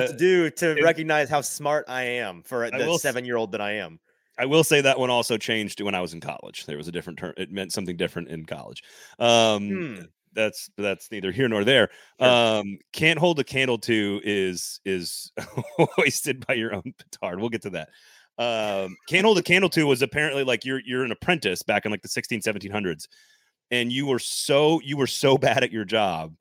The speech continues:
Speaker 2: that you literally couldn't even hold the candle. Like, for the per-, for your person that you were learning from is where that
Speaker 1: That
Speaker 2: came
Speaker 1: you would
Speaker 2: from.
Speaker 1: literally just drop it or burn the house
Speaker 2: Yeah,
Speaker 1: down or
Speaker 2: you s-,
Speaker 1: something.
Speaker 2: you
Speaker 1: They cou-,
Speaker 2: su-,
Speaker 1: they didn't
Speaker 2: you,
Speaker 1: trust you to
Speaker 2: yeah.
Speaker 1: hold a candle.
Speaker 2: Yes,
Speaker 1: Okay. That's
Speaker 2: <laughs> exactly.
Speaker 1: funny.
Speaker 2: Uh, I, I've got, I'll, uh, "When in Rome, break the ice,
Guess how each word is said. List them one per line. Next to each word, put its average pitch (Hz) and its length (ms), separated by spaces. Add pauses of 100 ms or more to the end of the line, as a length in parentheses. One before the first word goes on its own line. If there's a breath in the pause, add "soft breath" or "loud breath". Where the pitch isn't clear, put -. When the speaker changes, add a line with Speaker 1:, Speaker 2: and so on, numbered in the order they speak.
(420)
Speaker 2:
that 117 120
you 123 100
literally 147 360
couldn't 143 260
even 123 180
hold 113 220
the 95 60
candle. 73 340 (480)
Like, 95 180
for 131 160
the 123 100
per-, 139 200
for 139 120
your 127 180
person 123 340
that 110 80
you 107 80
were 104 120
learning 90 260
from 78 240
is 85 120
where 98 140
that 90 140
Speaker 1:
That 175 40
Speaker 2:
came 180 120
Speaker 1:
you - 20
would 175 80
Speaker 2:
from. - 0
Speaker 1:
literally 165 260
just 143 220
drop 139 340
it 127 80
or 123 100
burn 123 260
the 110 80
house 104 220
Speaker 2:
Yeah, 165 100
Speaker 1:
down 110 80
or - 0
Speaker 2:
you 165 60
s-, 160 220
Speaker 1:
something. 165 40
Speaker 2:
you 160 100
Speaker 1:
They 185 40
cou-, - 140
Speaker 2:
su-, - 20
Speaker 1:
they 151 100
didn't 143 140
Speaker 2:
you, - 20
Speaker 1:
trust 165 280
you - 60
to 123 60
Speaker 2:
yeah. - 20
Speaker 1:
hold 135 280
a 120 40
candle. 82 440 (180)
Speaker 2:
Yes, 113 200
Speaker 1:
Okay. 101 240 (340)
That's 123 200
Speaker 2:
<laughs> - 20
exactly. - 0
Speaker 1:
funny. 104 300 (520 soft breath)
Speaker 2:
Uh, 131 400
I, 123 180
I've 131 120
got, 143 220
I'll, 131 260
uh, 123 160
"When 135 180
in 139 140
Rome, 127 360
break 120 240
the 127 180
ice, 117 480